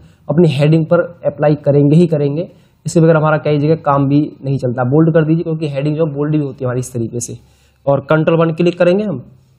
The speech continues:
Protection में आपको आगे कराऊंगा। ये हमारा जो कंट्रोल one command थी, वो हमने आज पूरी complete हमारा topic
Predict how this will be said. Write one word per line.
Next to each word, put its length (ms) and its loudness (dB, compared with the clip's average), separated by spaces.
Protection 500 0
में 80 2
आपको 240 0
आगे 200 2
कराऊंगा। 340 -8
ये 60 0
हमारा 420 -4
जो 140 -8
कंट्रोल 440 -2
one 60 -4
command 340 -4
थी, 40 -10
वो 120 -6
हमने 160 -6
आज 120 -8
पूरी 300 -2
complete 720 0
हमारा 160 -2
topic 420 -6